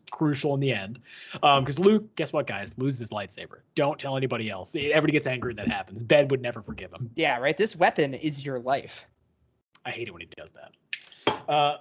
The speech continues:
Speaker 1: but so Luke, I would say at his core of this book is, again, an investigator, um, gets a shit rocked, but really is the first person to really connect everything with the main villain and get to him, 'cause he finally, after he, like, talks to him, says,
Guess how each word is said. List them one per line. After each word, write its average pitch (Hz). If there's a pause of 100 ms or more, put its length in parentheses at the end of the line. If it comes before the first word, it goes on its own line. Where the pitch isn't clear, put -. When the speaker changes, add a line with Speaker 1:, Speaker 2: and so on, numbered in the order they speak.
Speaker 1:
but 170
so 180
Luke, 214
I 185
would 196
say 170
at 156
his 156
core 143
of 139
this 139
book 107
is, 147
again, 165
an 165
investigator, 208
um, 143
gets 147
a -
shit 185
rocked, 151
but 143
really 196
is 220
the 202
first 170
person 165
to 151
really 151
connect 156
everything 147
with 143
the 151
main 135
villain 147
and 127
get 143
to 208
him, 220
'cause 143
he 160
finally, 165
after 151
he, 160
like, 143
talks 165
to 160
him, 135
says, 135